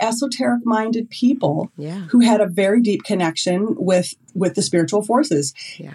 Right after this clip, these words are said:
Speaker 1: It's, it's, we use different terms now, but it's no different from a very gifted psychic today who is very, Edgar Cayce is, was a prophet.
Speaker 2: Yeah.
Speaker 1: He was a psychic, and he gave a lot of astrological readings, and he never studied astrology.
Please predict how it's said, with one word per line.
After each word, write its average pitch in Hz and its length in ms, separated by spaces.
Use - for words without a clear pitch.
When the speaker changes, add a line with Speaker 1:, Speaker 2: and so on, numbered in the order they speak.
Speaker 1:
It's, - 320
it's, 208 260
we 202 160
use 208 180
different 208 280
terms 233 320
now, 180 180
but 180 140
it's - 160
no 196 140
different 185 400
from 180 260
a 180 80
very 170 360
gifted 180 580
psychic - 580
today 160 420
who 165 260
is 151 220
very, 165 460
Edgar 175 220
Cayce 262 300
is, 147 420
was 156 180
a 147 40
prophet. 139 520
Speaker 2:
Yeah. 147 400
Speaker 1:
He 180 100
was 151 160
a 160 60
psychic, 156 440
and 175 100
he 185 120
gave 175 240
a 165 60
lot 160 220
of 160 100
astrological 156 800
readings, 180 400
and 170 140
he 160 120
never 156 240
studied 147 320
astrology. 147 600